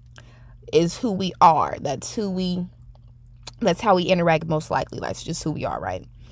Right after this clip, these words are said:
Our rising sign is who people perceive us to be when they meet us, right? And I felt that, like, you know, that how they say Leos are very attention seekers and all, and all these. I'm not an attention seeker, but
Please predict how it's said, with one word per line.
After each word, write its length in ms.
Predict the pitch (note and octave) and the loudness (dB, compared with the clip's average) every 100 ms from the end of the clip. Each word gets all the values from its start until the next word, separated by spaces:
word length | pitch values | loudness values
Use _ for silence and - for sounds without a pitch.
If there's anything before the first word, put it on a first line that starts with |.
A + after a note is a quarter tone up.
| - - - | -20 -20 4
Our 180 | F#3 F3+ | 8 8
rising 480 | F#3 G3+ G#3+ A3 A3 | 10 8 8 2 -2
sign 380 | - G#3 G3+ | -2 0 0
is 220 | - E3+ - | -2 -4 -4
who 380 | A3 G3+ G3 F#3+ - - - - - | -6 -2 -4 -6 -12 -20 -20 -20 -8
people 340 | - B3+ A#3 | -2 0 0
perceive 480 | A3 G3 F3+ A#3 G#3 | 0 -2 -2 0 4
us 140 | F#3+ - | 4 2
to 120 | F3+ | 0
be 160 | F3 | 0
when 120 | D#3+ D#3 | 0 0
they 140 | D#3 | 0
meet 240 | D#3+ F3 | 0 0
us, 260 | - - - | -2 -6 -4
right? 300 | D#3+ D#3 F3 - - - - - | -2 0 -2 -8 -20 -20 -20 -4
And 300 | F#3 F3+ F3 - | 0 2 2 4
I 140 | B3 | 4
felt 320 | C4 C4+ C4+ | 6 2 4
that, 160 | - D3 | 2 4
like, 260 | E3 D#3 D3+ - - | 6 4 2 -10 -10
you 100 | A3 | -2
know, 120 | A3 | 4
that 100 | G#3 | 4
how 120 | G#3 | 4
they 100 | F#3 | 2
say 240 | F3+ F#3 F3 | 2 2 2
Leos 520 | E3+ F3+ F3+ F3 F#3 | 2 4 6 6 2
are 140 | D3+ | -2
very 460 | E3+ F3 E3+ F3 F#3+ - - - - - - - - - - - - - - | 0 0 0 -2 -6 -18 -20 -20 -20 -20 -20 -20 -20 -20 -20 -20 -20 -6 4
attention 540 | F#3+ F3+ B3+ A3+ A#3 | 6 6 2 0 -2
seekers 340 | - A3 G3 G3 | -2 0 0 2
and 120 | F#3 | 2
all, 280 | F3+ F#3 F#3 - | 4 4 2 -2
and 140 | F3 F3 | -2 2
all 160 | F3+ | 2
these. 220 | F3+ D#3+ - | 2 -2 2
I'm 140 | G#3+ | 2
not 120 | A#3 | 2
an 120 | A3 G3 | 2 0
attention 400 | F3+ A3 G#3 G#3 | 0 -2 -4 -6
seeker, 360 | - G#3+ G#3 | -8 -4 -4
but 420 | F#3+ - F3 E3+ | 0 2 2 0